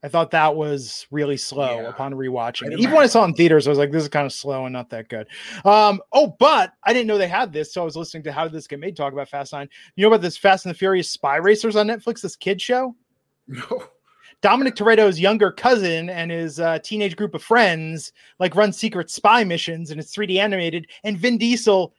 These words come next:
Speaker 1: does, like, shows, if you want nightmare fuel, look at three D animated Vin Diesel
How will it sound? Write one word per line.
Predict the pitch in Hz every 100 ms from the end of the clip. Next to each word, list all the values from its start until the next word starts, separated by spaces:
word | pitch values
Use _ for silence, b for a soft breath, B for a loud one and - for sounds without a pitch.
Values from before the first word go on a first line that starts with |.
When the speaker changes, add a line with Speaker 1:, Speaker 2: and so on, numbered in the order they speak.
| _
Speaker 1:
does, | 202 240 190
like, | 202 190
shows, | 226 226
if | 226 208
you | 269
want | 320 208
nightmare | 190 233 202 185
fuel, | - 170 170 - b 185
look | 214
at | 269
three | _ 208 226
D | 220 233
animated | 190 202 196 185 180 139
Vin | 185 180
Diesel | 180 190 - 151 123